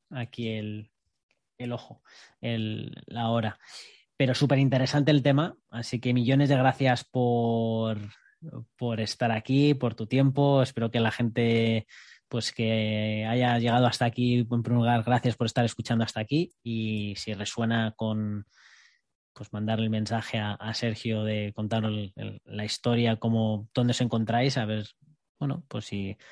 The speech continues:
os puede ayudar o no. En fin,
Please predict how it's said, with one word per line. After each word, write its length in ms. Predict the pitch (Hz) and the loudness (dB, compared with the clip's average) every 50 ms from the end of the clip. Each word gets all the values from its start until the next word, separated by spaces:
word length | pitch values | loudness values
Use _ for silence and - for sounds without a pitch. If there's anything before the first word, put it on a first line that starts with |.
| - - - _ _ _ | -20 -20 -20 _ _ _
os 220 | - 113 - - | -8 -8 -8 -8
puede 500 | - 110 104 104 104 104 101 101 98 101 - - _ _ _ | -6 -4 -4 -4 -4 -4 -4 -6 -8 -10 -14 -20 _ _ _
ayudar 460 | - 110 113 113 110 110 110 107 104 | -4 -2 0 2 2 2 2 2 2
o 20 | |
no. 200 | 104 101 98 - _ _ _ _ _ - - - - - - - - - - | 0 -2 -4 -8 _ _ _ _ _ -20 -20 -20 -18 -18 -18 -18 -16 -6 -2
En 180 | 131 135 135 131 | 2 2 2 4
fin, 380 | - 156 160 156 139 117 104 | 4 6 6 6 6 4 0